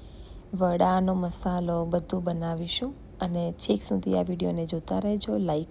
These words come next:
કરજો, શેર કરજો અને સબસ્ક્રાઇબ કરજો. Thank you. વડાપાઉં માટેની ડ્રાય ચટણી બનાવીશું.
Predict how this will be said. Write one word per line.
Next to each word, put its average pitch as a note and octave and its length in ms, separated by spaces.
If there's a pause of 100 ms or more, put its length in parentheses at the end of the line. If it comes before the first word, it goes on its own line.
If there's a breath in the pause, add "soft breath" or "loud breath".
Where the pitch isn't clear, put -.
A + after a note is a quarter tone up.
કરજો, F#3+ 400
શેર E3 400
કરજો F3+ 260
અને F3+ 120
સબસ્ક્રાઇબ D3 580
કરજો. - 500
Thank - 500
you. A#2+ 100 (1160 loud breath)
વડાપાઉં G3 480
માટેની F3+ 400
ડ્રાય E3 300
ચટણી G#3+ 360
બનાવીશું. G#3+ 540